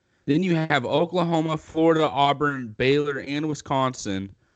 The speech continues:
all with, I mean, Michigan, Notre Dame, Kansas State, Minnesota. I mean, every single one of those teams could find, like, S M U, they might be able to find a way to sneak in if everyone else loses,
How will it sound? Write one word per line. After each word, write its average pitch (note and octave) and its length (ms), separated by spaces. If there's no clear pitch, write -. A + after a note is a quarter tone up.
all C3 460
with, C#3+ 260
I A2 120
mean, G#2+ 260
Michigan, D#3 480
Notre C3+ 220
Dame, C3+ 360
Kansas B2+ 340
State, C3+ 420
Minnesota. C3 840
I D3 80
mean, C#3+ 180
every F#3 300
single F#3+ 320
one F#3+ 180
of G3+ 100
those D3 220
teams C#3+ 360
could C#3+ 160
find, D3+ 300
like, A2+ 240
S C3+ 280
M D3+ 180
U, F3 380
they C3 240
might E3+ 240
be E3 60
able E3+ 120
to D#3+ 60
find E3 240
a E3 40
way E3 100
to D#3+ 80
sneak E3 300
in D#3+ 100
if D#3+ 120
everyone D3 280
else D#3 280
loses, E3 560